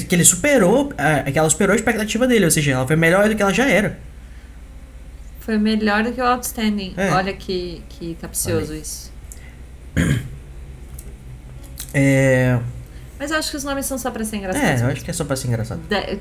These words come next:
Speaker 2: tenho, tenho a esperança no meu coração de que existe algum critério <laughs> e vou mantê-la
Speaker 1: Aham.
Speaker 2: comigo.
Speaker 1: É. É, e também tem a questão de que, é,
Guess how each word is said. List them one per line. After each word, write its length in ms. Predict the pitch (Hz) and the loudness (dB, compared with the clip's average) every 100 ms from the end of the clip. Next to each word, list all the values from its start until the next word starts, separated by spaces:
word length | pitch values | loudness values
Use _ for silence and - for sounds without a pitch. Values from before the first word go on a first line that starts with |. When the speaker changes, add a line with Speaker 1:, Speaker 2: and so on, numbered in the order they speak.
| - | -2
Speaker 2:
tenho, 300 | 247 254 247 | -2 0 -2
tenho 220 | 262 262 | -2 0
a 40 | |
esperança 500 | 269 262 247 240 240 | -2 0 0 0 0
no 60 | 233 | 0
meu 160 | 220 220 | 0 0
coração 420 | 220 202 202 202 | 0 0 -2 -6
de 80 | 202 | -2
que 80 | |
existe 280 | 214 196 208 | 0 0 -2
algum 140 | 208 214 | 0 2
critério 760 | 208 208 196 - 262 226 240 370 381 - - | 0 0 0 2 2 2 4 4 2 -4 -12
<laughs> 480 | - - - - - | -12 -12 -18 -18 -12
e 80 | 262 | 0
vou 180 | 233 226 | 4 4
mantê-la 420 | 254 247 185 233 | 4 4 6 6
Speaker 1:
Aham. 120 | - - - - - - | 4 -4 -14 -16 -18 -16
Speaker 2:
comigo. 600 | - 262 214 - 165 214 220 | 0 4 4 4 2 2 0
Speaker 1:
É. 240 | - - - - - | -4 -16 -16 -16 0
É, 580 | 147 156 160 156 156 - | 4 6 6 6 4 2
e 140 | 180 | -2
também 240 | 175 190 196 | 0 2 4
tem 120 | 226 | 2
a 40 | |
questão 240 | 220 220 196 | 2 2 0
de 100 | 196 | 0
que, 500 | 247 240 240 226 | 0 2 4 2
é, 80 | - | 0